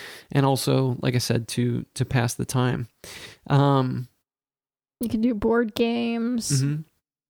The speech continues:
Speaker 2: We did a lot of card playing 'cause I grew up, when, when I grew up in South America, um, we had rationed electricity.
Speaker 1: Mm-hmm.
Speaker 2: So we had electric, um, during the day, but we didn't have electric at night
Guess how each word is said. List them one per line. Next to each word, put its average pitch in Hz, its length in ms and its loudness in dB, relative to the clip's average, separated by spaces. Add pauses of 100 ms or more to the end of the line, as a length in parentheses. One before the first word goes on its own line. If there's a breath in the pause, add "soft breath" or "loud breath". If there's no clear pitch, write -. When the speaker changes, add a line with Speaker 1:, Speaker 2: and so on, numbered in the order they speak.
(240)
Speaker 2:
We 277 80 4
did 262 160 4
a 254 80 4
lot 233 160 0
of 220 140 -8
card 247 300 -2
playing 233 380 0
'cause 233 160 -2
I 254 140 4
grew 262 260 2
up, 226 200 -4
when, 233 260 0
when 254 160 0
I 254 60 2
grew 262 180 4
up - 100 -4
in 226 120 0
South 220 260 0
America, 220 540 -4 (800 loud breath)
um, 233 520 -2 (560)
we 247 160 4
had 240 200 2
rationed 214 460 -2
electricity. - 760 -4 (180)
Speaker 1:
Mm-hmm. 120 260 -2
Speaker 2:
So - 220 4
we 233 80 2
had 240 240 0
electric, - 760 -2 (260)
um, 214 520 -6 (560)
during 226 280 2
the 226 80 2
day, 220 280 4
but - 160 2
we - 80 0
didn't 226 200 0
have 226 160 0
electric 220 380 -2
at - 140 -6
night - 220 -4